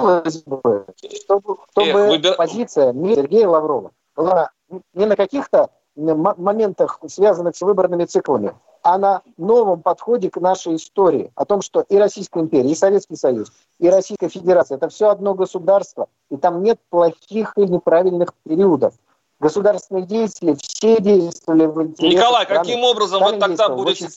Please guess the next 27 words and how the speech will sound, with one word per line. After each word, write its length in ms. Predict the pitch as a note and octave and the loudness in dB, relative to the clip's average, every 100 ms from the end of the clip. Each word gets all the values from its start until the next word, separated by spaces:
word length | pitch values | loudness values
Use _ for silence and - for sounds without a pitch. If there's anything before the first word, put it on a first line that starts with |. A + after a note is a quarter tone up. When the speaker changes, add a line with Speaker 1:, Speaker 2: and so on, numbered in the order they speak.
| D3+ | -4
Speaker 2:
делить 40 | F#3 A3 | -2 -2
Speaker 1:
сложных 160 | E3+ | -2
Speaker 2:
хороших 540 | E3 F#3+ A3 G#3+ F3 - | -2 0 0 -2 -4 -12
и 40 | |
плохих 560 | E3+ F#3+ F#3 - G#3+ F3 | -6 -4 -4 -6 -10 -8
государственных 680 | D#3 - D3+ E3+ D#3+ E3+ D#3 | -12 -8 -2 0 -2 -10 -8
деятелей? 520 | E3 F3+ C3+ B2+ A#2+ | -2 -2 -2 -6 -8
Это 160 | C3 D#3+ | -4 -2
как, 180 | F#3+ | -2
знаете, 340 | - A3 F#3+ C3+ | 0 -2 -2 -6
в, 300 | - D3+ D3 | -2 0 0
в 40 | |
ска-, 240 | - G3+ F#3 | 0 0 2
Speaker 1:
О-, 80 | G3+ | 2
Speaker 2:
истории, 340 | G#3+ A#3+ A3+ | 2 0 -2
Speaker 1:
очень 80 | - | -4
Speaker 2:
по 60 | G3+ | -4
большому 300 | G3+ G3+ A3 | -4 -2 2
Speaker 1:
просто. 240 | G#3+ E3 - | 2 0 -2
Speaker 2:
счёту, 80 | G#3 | -6
учат 200 | G#3 F#3 | -6 -2
как 160 | G#3+ | -2
Speaker 1:
Очень 220 | - A3 F#3 | 0 2 2
Speaker 2:
сказку. 200 | C3 F#3+ | 2 0
Speaker 1:
просто. 280 | D3+ - C#3 _ _ - - - | 0 -2 -12 _ _ -20 -20 -6
Speaker 2:
Каким 340 | E3+ F3+ F#3 | -4 -2 -2
образом? 320 | C#3 G#2 F#2 | -2 -4 -12